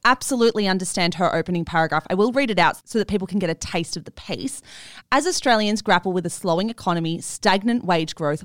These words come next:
plummeting interest rates, catastrophic bushfires and housing unaffordability, Chris and Rebecca Judd, along with their many Insta-famous friends,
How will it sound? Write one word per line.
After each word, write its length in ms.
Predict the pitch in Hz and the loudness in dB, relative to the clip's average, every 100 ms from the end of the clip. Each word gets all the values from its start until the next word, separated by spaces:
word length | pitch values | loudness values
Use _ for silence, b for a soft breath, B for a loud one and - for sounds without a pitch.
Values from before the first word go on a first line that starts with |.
| - | -14
plummeting 540 | - 208 269 269 233 | -2 0 0 0 0
interest 400 | 185 175 170 - | 0 -4 -6 -4
rates, 280 | 147 151 - - | -4 -4 -6 -8
catastrophic 680 | - 220 - 233 233 220 - | -4 -4 0 2 2 -2 -2
bushfires 540 | 202 - 170 151 156 | -4 0 2 2 0
and 80 | 175 | -6
housing 360 | 156 202 208 190 | -2 -2 0 -2
unaffordability, 800 | 156 - 139 139 120 98 107 180 B B _ | -2 -4 -6 -6 -6 -6 -8 -12 B B _
Chris 300 | - 359 - | -2 0 2
and 160 | 214 | 2
Rebecca 300 | 220 226 233 | 2 2 0
Judd, 320 | 214 180 156 - | 0 2 2 0
along 300 | 180 196 233 | 2 4 4
with 100 | 214 | 2
their 140 | 180 | 2
many 340 | 180 202 269 277 | 2 2 2 2
Insta-famous 720 | 220 - 226 - 190 208 - | -2 -2 -6 -2 -2 -2 -4
friends, 360 | 180 156 170 | -4 -4 -6